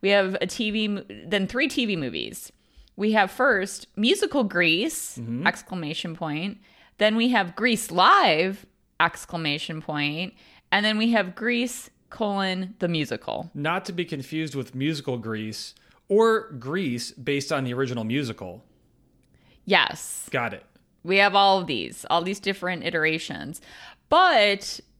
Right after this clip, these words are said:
Speaker 1: like I mentioned, they're music guys. And so most of the credits they have through I M D B specifically are soundtrack.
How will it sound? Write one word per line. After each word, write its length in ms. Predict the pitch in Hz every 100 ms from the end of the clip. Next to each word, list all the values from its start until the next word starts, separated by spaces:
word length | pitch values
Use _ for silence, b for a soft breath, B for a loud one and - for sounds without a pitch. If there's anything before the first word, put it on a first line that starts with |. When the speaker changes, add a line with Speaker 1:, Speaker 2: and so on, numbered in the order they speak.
| -
Speaker 1:
like 160 | 214 202
I 80 |
mentioned, 920 | 190 214 233 233 - 143 151 170 185 -
they're 760 | 180 180 190 180 175 170 156 -
music 440 | 180 196 220 196 -
guys. 560 | 120 117 113 175 180 -
And 220 | 190 190
so 500 | - 196 180 185 175
most 420 | 190 185 190 233
of 80 | 339
the 80 | 339
credits 320 | - 185 190
they 200 | - 208
have 240 | 190 170 175
through 320 | - 180 165
I 100 | 151
M 120 | 156 165
D 120 | 165
B 180 | 151 151
specifically 760 | - 147 151 233 277 285 277
are 120 | -
soundtrack. 560 | 165 208 190 - - -